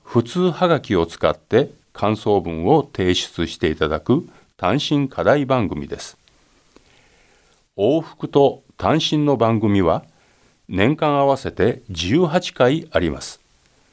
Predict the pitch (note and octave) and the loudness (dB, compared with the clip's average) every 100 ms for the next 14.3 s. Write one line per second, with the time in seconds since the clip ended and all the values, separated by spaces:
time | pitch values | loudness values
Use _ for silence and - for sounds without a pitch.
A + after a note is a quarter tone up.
0 | _ _ G2 - B2 - F3+ F3 D3 F#2+ | _ _ -2 0 0 0 0 0 0 0
1 | C#2+ - _ - - A2 A2 A2+ F#2+ E2 | -2 -8 _ -16 -2 -2 2 0 2 -2
2 | D#2+ C#3 - - G2 A#2 - - A2 F#2+ | 2 0 0 0 0 0 -6 -6 -4 -4
3 | - G#2+ C#2 D#2 C#3 - _ _ _ _ | -4 -4 -2 -2 -4 -10 _ _ _ _
4 | _ C3 A2 - C#3+ F3 G2+ - - G2 | _ 2 2 -2 0 2 2 -4 -2 0
5 | F#2+ F2 F2 E2 D#2+ E2+ E2+ B2+ B2+ E2+ | 2 2 0 -4 -4 -4 0 0 0 -4
6 | E2+ C#2+ - - - _ _ _ _ _ | -6 -8 -10 -16 -18 _ _ _ _ _
7 | _ _ _ _ _ _ F2+ G2 B2 C3 | _ _ _ _ _ _ -2 2 0 0
8 | - _ _ _ _ _ _ _ _ - | -6 _ _ _ _ _ _ _ _ -4
9 | A2+ E3 F3 F3+ F3 F#2+ D#2 - _ - | 0 0 0 -2 0 0 0 -6 _ -6
10 | F#2 C#3+ F3+ E3 D#3+ D#3 D3 C#3 C3 F#2+ | -2 0 0 -2 -2 -4 0 -2 -2 0
11 | E2 G2 A#2+ - F#2+ B2 - B2 E2+ D#2 | 2 2 0 -4 0 0 0 0 0 -2
12 | - F2 F2 - D#2+ F2 E2+ - D#2+ - | -2 0 0 0 -2 -4 -12 -2 -2 -2
13 | - _ _ _ - F2 D3 D3+ C#3 F2 | -8 _ _ _ -2 0 2 0 -2 -2
14 | D2+ C#2 F2+ | -4 -4 -6